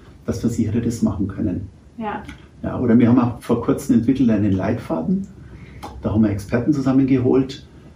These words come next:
Speaker 1: äh, für vegane Krankenhausernährung, dass im Krankenhaus auch ve-, vegane Ernährung angeboten werden kann. Da haben wir einen Leitfaden erstellt für Krankenhäuser,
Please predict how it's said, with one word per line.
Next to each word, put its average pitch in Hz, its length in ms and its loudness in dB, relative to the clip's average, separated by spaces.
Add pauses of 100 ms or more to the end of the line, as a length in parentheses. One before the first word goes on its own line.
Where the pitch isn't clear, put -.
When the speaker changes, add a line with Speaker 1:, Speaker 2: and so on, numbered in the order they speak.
Speaker 1:
äh, 104 260 0 (160)
für 104 420 0 (280)
vegane 113 760 2
Krankenhausernährung, 98 1200 -2
dass 101 200 -2
im 107 80 4
Krankenhaus 120 380 2
auch 104 160 0
ve-, 107 220 -2
vegane 107 360 0
Ernährung 117 340 2
angeboten 143 520 2
werden 135 240 4
kann. 160 360 4 (560)
Da 123 100 4
haben 117 60 8
wir - 80 6
einen 117 100 6
Leitfaden 131 460 2
erstellt - 340 -4
für 120 100 -2
Krankenhäuser, 139 1000 0